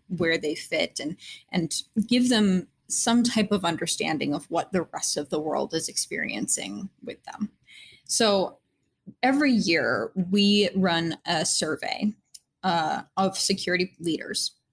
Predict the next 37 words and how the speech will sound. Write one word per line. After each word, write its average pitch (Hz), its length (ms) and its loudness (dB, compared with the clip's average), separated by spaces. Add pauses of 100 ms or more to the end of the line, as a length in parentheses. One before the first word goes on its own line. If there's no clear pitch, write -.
(260)
actually 185 300 -2
security 196 420 -2
decision - 420 -6
makers, - 420 -8
of 185 100 -10
thousands 190 400 2
of 180 80 -2
security - 420 -6
decision - 440 -4
makers - 400 -6
to 202 100 -2
better 233 380 2
understand 180 680 0 (680)
their 220 140 4
security 196 460 2
strategy, 190 680 2
what 185 200 -2
their 175 100 -2
challenges 214 680 2
are, 180 540 2 (220)
what 214 260 0
the 220 40 0
last 190 360 0
year 180 180 0
has 180 220 -6
looked 175 180 -8
like 170 180 -6
for 175 140 -4
them, 156 360 -2
and 160 300 -2
what 175 320 -2 (200)
the 175 100 -4
future 165 680 -6
is 135 280 0
for 147 280 -6
them. - 380 -8 (440)
And 196 400 4